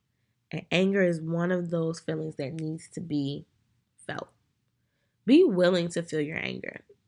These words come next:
even though it seems like it's never going to end. The more you truly allow yourself to feel, the more you are able to get those emotions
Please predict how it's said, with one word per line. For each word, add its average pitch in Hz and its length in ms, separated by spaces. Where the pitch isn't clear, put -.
even 202 320
though 185 180
it 185 160
seems 175 280
like 165 220
it's 165 400
never 165 800
going 160 600
to - 180
end. - 240
The 190 140
more 202 260
you 226 140
truly 214 400
allow 190 240
yourself 185 460
to 180 80
feel, 170 280
the 170 120
more 175 560
you 190 580
are 170 140
able 180 260
to 180 80
get 180 240
those 170 200
emotions 160 520